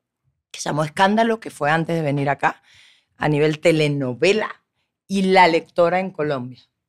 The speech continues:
Eh, y también Amas de Casa Desesperadas, que es Colombia, pero la filmamos en Buenos Aires, un sitcom,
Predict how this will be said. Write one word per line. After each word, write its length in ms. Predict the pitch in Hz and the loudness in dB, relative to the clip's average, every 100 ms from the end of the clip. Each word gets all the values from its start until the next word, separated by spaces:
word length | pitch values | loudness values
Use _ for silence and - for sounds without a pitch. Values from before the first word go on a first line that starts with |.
| _ | _
Eh, 280 | - - 131 | -20 -20 -16
y 140 | 135 156 | -10 -10
también 340 | 135 147 151 160 | -4 -4 -2 -2
Amas 160 | 170 160 | -2 -4
de 60 | |
Casa 220 | 156 156 | -4 -4
Desesperadas, 500 | 165 156 156 160 175 | -6 -6 0 2 2
que 140 | 180 165 - | 0 -10 -12
es 100 | 139 | -12
Colombia, 420 | - 170 175 185 | -4 0 2 2
pero 160 | 180 160 | 0 -2
la 120 | 139 | -2
filmamos 420 | - 139 143 139 143 | -6 -4 -4 -4 -4
en 80 | |
Buenos 280 | 135 131 123 | -6 -6 -8
Aires, 340 | 123 113 120 - | -12 -14 -20 -18
un 140 | 139 | -12
sitcom, 460 | - 131 - - | -10 -10 -12 -18